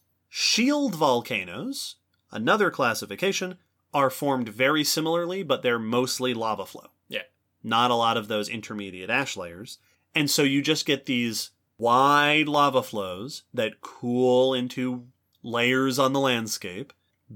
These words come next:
Speaker 1: building up much more slowly and broadly atop each other. So shield volcanoes tend to form big domes.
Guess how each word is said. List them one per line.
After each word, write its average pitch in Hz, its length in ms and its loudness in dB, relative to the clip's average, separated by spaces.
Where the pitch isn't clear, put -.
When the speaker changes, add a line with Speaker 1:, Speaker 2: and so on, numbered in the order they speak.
Speaker 1:
building 127 520 4
up 113 240 -2
much 113 260 -4
more 117 200 -4
slowly 117 800 0
and 107 200 -6
broadly 107 640 -2
atop 123 380 -2
each 104 200 -6
other. 85 300 -14
So 98 240 -4
shield 247 360 0
volcanoes 117 580 0
tend 120 280 -6
to 127 140 -6
form 107 440 -6
big 127 600 0
domes. 90 680 -10